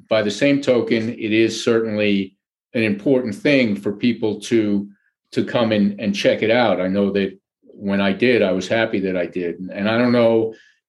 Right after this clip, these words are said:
if it's the repetitiveness of you gotta staying in front of people. You know, I don't know how you, you get people to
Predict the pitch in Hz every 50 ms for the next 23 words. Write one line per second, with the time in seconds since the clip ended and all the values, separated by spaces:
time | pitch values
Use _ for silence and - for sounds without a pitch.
0 | _ _ - 117 107 110 123 117 110 101 - - - - - - - - 120 104
1 | 113 110 107 101 101 - 139 139 131 139 131 127 107 123 131 127 120 - - -
2 | - - 117 113 110 110 107 101 101 - - _ - 113 104 107 120 117 113 110
3 | 113 113 113 - _ - - - - 131 120 110 107 101 101 - 131 127 139 151
4 | 151 160 165 175 185 208 196 - - _ _ _ _ _ _ _ _ _ - -
5 | 110 107 104 113 123 139 139 127 127 113 104 113 123 127 131 127 127 120 120 120
6 | 120 117 113 113 110 107 107 104 - _ _ _ _ _ _ _ _ _ _ -
7 | 107 104 101 104 101 101 - _ _ _ - - - 98 117 131 135 - - 131
8 | 120 107 - 117 107 101 101 101 - - 123 117 117 113 107 104 101 95 98 -